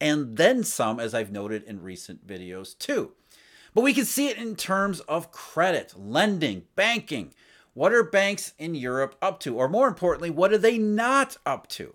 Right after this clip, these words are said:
Well, they're not lending. The E C B, uh, just released the results of its Euro area lending survey for the second quarter, the bank crisis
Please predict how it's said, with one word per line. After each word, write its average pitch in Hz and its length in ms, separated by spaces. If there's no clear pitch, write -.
Well, 143 200
they're 208 220
not 196 560
lending. 95 360
The 151 160
E 226 60
C 226 200
B, 180 600
uh, 127 160
just 165 280
released 165 380
the 160 80
results 131 520
of 113 240
its 110 180
Euro 139 580
area 139 380
lending 151 520
survey 117 520
for 254 360
the 226 140
second 196 480
quarter, 131 320
the 143 380
bank 214 420
crisis 170 640